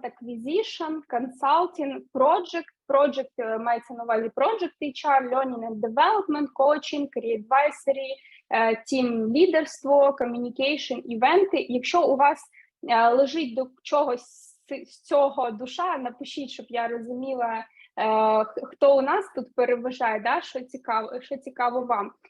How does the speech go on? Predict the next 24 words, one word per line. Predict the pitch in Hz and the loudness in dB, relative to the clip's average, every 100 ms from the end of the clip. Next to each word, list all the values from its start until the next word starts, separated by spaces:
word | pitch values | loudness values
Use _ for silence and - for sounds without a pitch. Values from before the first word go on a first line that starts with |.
| _ | _
Я | 247 277 | 0 0
просто | 277 311 - 294 277 262 - | 2 -4 0 2 4 4 4
трошки | 285 285 - 269 | 2 2 -2 -6
там | 254 226 226 - - - | 0 0 -2 -8 -14 -8
буквально | 240 254 269 262 240 | -8 2 2 2 0
бріфлі | 262 254 - 233 | -2 -2 -4 -4
пробіжусь. | - 226 247 285 480 - | -2 -2 -2 0 0 0
Operations, | 269 254 262 277 294 - 254 | -6 0 2 2 0 -6 -8
що | - 277 | -6 -4
це | 262 269 | -4 -2
мається | 240 240 247 254 | 0 0 0 -6
на | 233 | -8
увазі? | 240 254 440 440 359 | -2 0 0 0 -4
Е, | 370 _ - _ - 254 240 233 233 | -4 _ -20 _ -2 4 4 4 0
це | 294 | -8
саме | 285 269 254 | -4 -4 -4
там | 254 254 240 233 233 233 | 0 0 0 -4 -10 -12
супровід | - 294 262 277 247 247 | -12 -12 -6 -6 -6 -8
якихось | 254 254 - 247 - | -8 -8 -4 -6 -6
історій, | 247 - 247 262 254 247 | -14 -4 0 0 -2 -2
там, | 233 233 226 - _ _ - | 0 0 -2 -12 _ _ -8
е, | 220 226 220 220 220 | -4 -2 -2 -2 -6
страховки, | - - 269 262 262 302 294 - - 254 254 254 | -14 0 0 2 4 6 4 0 -8 -6 -6 -8
історій, | - 254 - - 247 269 262 254 247 247 233 | -10 -12 -14 -2 4 4 4 0 -4 -6 -12